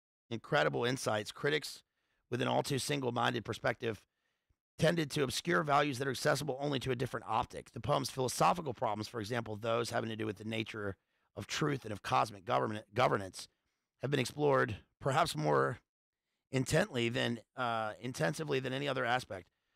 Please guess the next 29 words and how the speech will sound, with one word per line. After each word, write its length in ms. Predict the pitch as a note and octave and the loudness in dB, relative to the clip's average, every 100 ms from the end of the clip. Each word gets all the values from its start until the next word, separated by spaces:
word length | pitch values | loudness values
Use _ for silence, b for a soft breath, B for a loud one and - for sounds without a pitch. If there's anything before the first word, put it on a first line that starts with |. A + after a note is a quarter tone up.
| _ _ _ - | _ _ _ -4
Psychological 720 | - F#3 G#3 D#3+ F#3 - B2+ | 2 2 4 4 4 2 2
analyses 640 | C3+ B2+ A#2+ - A2+ A2 | 4 4 2 0 -4 -4
of 180 | - A2 | -4 -6
the 60 | A2+ | -4
characters 580 | - D3+ D3+ B2 A2 G#2+ | -2 0 0 -2 -4 -4
have 100 | G#2+ | -4
been 140 | G#2+ | -4
carried 260 | A2+ G#2+ G2+ | -2 0 0
out, 180 | G2 | 0
as 140 | G2+ A2 | -2 0
well 140 | A#2+ | 0
as 100 | G#2+ | 0
researchers 500 | G#2+ A#2 B2+ A2 G#2 | 0 -2 -2 -4 -6
dealing 280 | F2+ A2+ G#2 | -4 -2 -2
exclusively 640 | F#2+ - B2 A#2+ A#2 G#2+ | -6 -2 0 0 0 -2
with 120 | G2 | -2
the 100 | F#2+ | -4
rich 220 | G#2+ A2 - | -4 -4 -4
field 240 | A#2+ G2+ | -6 -6
of 80 | F#2 | -4
Faustian 500 | - A2 - G#2 F#2+ | 0 0 0 -4 -4
imagery. 380 | A2 A2 F2+ F2+ | -2 -2 -2 0
Now, 160 | B2 | 2
that 240 | B2+ F3 D3+ | 4 4 2
deals 380 | D#3 C#3+ B2 | 2 2 2
with 280 | A#2+ A#2+ A#2 | 0 0 -2
the 80 | A#2+ | -6
sense 320 | - B2 A2+ | -2 -2 -2
that 240 | A2+ G#2 | -2 -4